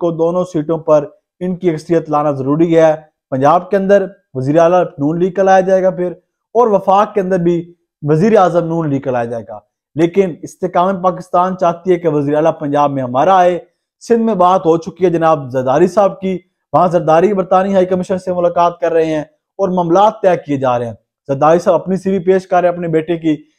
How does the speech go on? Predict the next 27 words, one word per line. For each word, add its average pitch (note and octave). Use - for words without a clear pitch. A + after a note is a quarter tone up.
"जनाब G3+
मेरा E3
बेटा F3+
लेकर C#3+
आए, C#3+
आपका F#3
ताबेदार E3+
है, D3
सारी D#3+
जिंदगी E3
वहां D#3+
बाहर F#3
रहा C#3
है, D3
बरतानिया F3+
में F#3
पढ़ा C#3
है, D#3+
वहां D#3
बड़ा E3
हुआ C#3+
है, D3
हम F#3
पिछली G3+
कई G#3
सदियों G#3
से F#3+